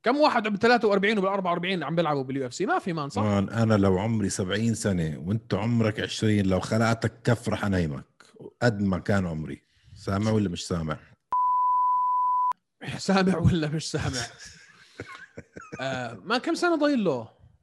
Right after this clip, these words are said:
Speaker 1: خليك منطقي. بالذات
Speaker 2: طيب.
Speaker 1: بال-، بال-، بالأوزان الأخف. كم واحد عندك بالستة وتل-، بالسبعة وتلاتين، تمانية وتلاتين بلايت ويت ولا بفيذر ويت؟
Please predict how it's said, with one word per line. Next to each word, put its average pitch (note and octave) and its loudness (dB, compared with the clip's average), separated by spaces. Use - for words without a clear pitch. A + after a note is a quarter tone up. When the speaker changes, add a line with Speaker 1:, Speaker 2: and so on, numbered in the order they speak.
Speaker 1:
خليك G#3+ -2
منطقي. G3 -2
بالذات D3 2
Speaker 2:
طيب. F#3 2
Speaker 1:
بال-، F3+ 4
بال-، D#3 0
بالأوزان D3+ 0
الأخف. C#3+ -6
كم G#3 2
واحد G3 0
عندك F#3+ -2
بالستة F3 -2
وتل-، F3+ 0
بالسبعة E3+ -2
وتلاتين، D#3+ -4
تمانية E3+ -4
وتلاتين D#3 -4
بلايت D3 -2
ويت C3 -8
ولا C3+ -4
بفيذر C#3 -4
ويت؟ A2+ -10